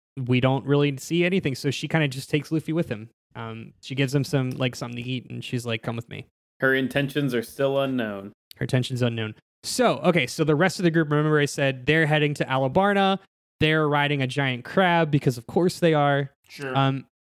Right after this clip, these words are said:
Speaker 1: their path gets blocked by a large river, but just in time, they are rescued by the Kung Fu Seal Turtles from before.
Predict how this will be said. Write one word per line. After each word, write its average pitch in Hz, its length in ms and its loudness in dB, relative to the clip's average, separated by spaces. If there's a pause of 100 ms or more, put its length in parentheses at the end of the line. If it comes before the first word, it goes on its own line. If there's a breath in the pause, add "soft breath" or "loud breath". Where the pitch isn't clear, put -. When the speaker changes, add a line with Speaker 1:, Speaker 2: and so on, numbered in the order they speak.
(120)
Speaker 1:
their 156 260 0
path 180 480 -2
gets 156 160 0
blocked 151 400 0
by 151 120 4
a 131 80 2
large 135 260 0
river, 165 420 0 (220 loud breath)
but 156 140 2
just 156 240 -2
in 160 100 0
time, 151 300 0
they 143 120 2
are 135 60 2
rescued 135 380 -2
by 127 120 0
the 127 120 -4
Kung 135 260 -6
Fu 143 240 -2
Seal 151 340 -4
Turtles 165 400 -2
from 147 200 -2
before. 220 500 0